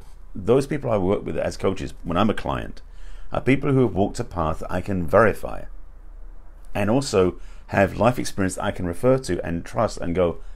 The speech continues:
"I believe these people." Now, some of those are gonna believe on faith, because I haven't actually walked the journey with them for the last twenty years or whatever they're in their life. Like my clients working with me, I've been on this, I've been on this personal growth journey since the mid eighties. That's over thirty-something years.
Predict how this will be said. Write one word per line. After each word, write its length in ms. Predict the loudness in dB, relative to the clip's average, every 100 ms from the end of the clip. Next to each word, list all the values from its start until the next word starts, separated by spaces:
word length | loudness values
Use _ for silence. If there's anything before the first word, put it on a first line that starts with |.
| -12 -6
"I 80 | -4
believe 300 | 0 0 0
these 120 | -4
people." 400 | -6 -8 -8 -10 -10 -10 -12 -14 -14 -10
Now, 140 | -4
some 180 | -2 0
of 60 | 2
those 100 | 2
are 40 |
gonna 120 | 2
believe 260 | 2 2 0
on 100 | -2
faith, 480 | 4 4 4 -4 -14 -10 -8 -4
because 180 | 0 8
I 60 |
haven't 160 | 8 8
actually 200 | 2 0
walked 180 | -2 -2
the 40 |
journey 280 | 0 2 2
with 120 | 0
them 100 | 0
for 60 | 0
the 60 |
last 160 | -2 -4
twenty 280 | -4 -6 -2
years 140 | -2
or 40 | -2
whatever 240 | -4 -2
they're 160 | -4 -4
in 80 |
their 80 | -4
life. 360 | -2 -2 -6 -14 -18 -18 -18 -16 -14 -8
Like 160 | -4
my 140 | 0 0
clients 240 | 0 -4
working 200 | -4 -4
with 80 | 0
me, 300 | 2 2 0 -10 -16 -16 -6
I've 120 | 0
been 120 | 4
on 60 | 4
this, 100 | 2
I've 240 | -4 -4 -2
been 120 | 0
on 60 | 0
this 40 |
personal 300 | -2 -2 0
growth 160 | 0 0
journey 160 | -2
since 160 | -2 -4
the 60 |
mid 120 | -2 2
eighties. 340 | 2 0 -4
That's 280 | -4 -2 0
over 180 | 0 -2
thirty-something 1200 | 0 0 0 -2 -4 -6 -10 -12 -6 -6 -2 0
years. 380 | 2 0 -2